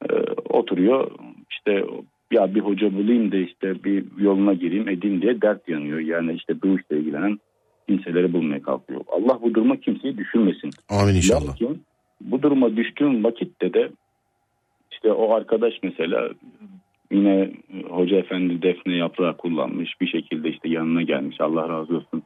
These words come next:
Speaker 1: yardımcı olmuş. Belli başlı herkesin mizacına göre her tedavi olmaz. Mesela şunu da yanlış, a, anlamayalım. Ee, her yapılan tedavi, bir kişiye yapılan bir tedavi herkese aynı faydayı gösterecek diye bir kaide yok.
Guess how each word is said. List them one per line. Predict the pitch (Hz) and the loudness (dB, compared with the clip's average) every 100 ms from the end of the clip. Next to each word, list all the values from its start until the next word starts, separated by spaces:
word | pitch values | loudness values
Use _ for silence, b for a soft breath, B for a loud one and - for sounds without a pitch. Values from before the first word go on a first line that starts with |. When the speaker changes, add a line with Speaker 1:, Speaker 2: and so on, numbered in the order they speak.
| _ _ _ | _ _ _
Speaker 1:
yardımcı | 82 78 76 90 95 | -2 0 2 2 4
olmuş. | 85 71 95 127 _ _ _ _ _ _ | 2 0 -6 -8 _ _ _ _ _ _
Belli | - - 143 | 0 2 2
başlı | 139 110 - 143 160 - _ _ | 2 0 0 -2 -2 -4 _ _
herkesin | - 135 139 123 117 | -2 -2 0 0 2
mizacına | 101 107 104 117 110 127 | 4 4 4 2 0 -2
göre | 127 101 127 120 | -2 0 -2 0
her | 135 135 | -2 -2
tedavi | 120 107 101 117 | -2 0 0 0
olmaz. | 143 104 101 90 87 | 2 2 2 0 0
Mesela | 98 113 110 98 - | -2 2 2 0 -4
şunu | - 143 139 | 0 2 4
da | 127 | 4
yanlış, | 117 120 139 131 - | 2 2 0 -4 -8
a, | 110 - - 107 | -8 -6 -4 0
anlamayalım. | 110 123 90 73 - _ _ _ _ _ _ - | 4 4 2 -4 -8 _ _ _ _ _ _ -14
Ee, | - 50 50 - 50 - 50 - - _ _ _ _ _ _ _ _ _ _ _ - | -10 -8 -6 -6 -6 -6 -8 -12 -16 _ _ _ _ _ _ _ _ _ _ _ -10
her | - 170 190 160 - | 0 2 2 -2 0
yapılan | 131 117 117 110 | 0 2 0 0
tedavi, | 101 147 104 92 127 | -2 0 0 0 2
bir | 160 143 | 0 0
kişiye | 101 98 104 | -2 0 2
yapılan | 120 98 104 | 2 0 0
bir | 151 | 0
tedavi | 104 92 104 | 0 2 2
herkese | 123 156 131 104 | 2 -2 0 0
aynı | - 139 117 | 2 0 0
faydayı | 117 107 104 | 0 0 0
gösterecek | 127 - 107 101 - | 0 0 -2 -2 -2
diye | 92 | -4
bir | 107 | -2
kaide | 107 107 151 | 0 2 2
yok. | 117 | 2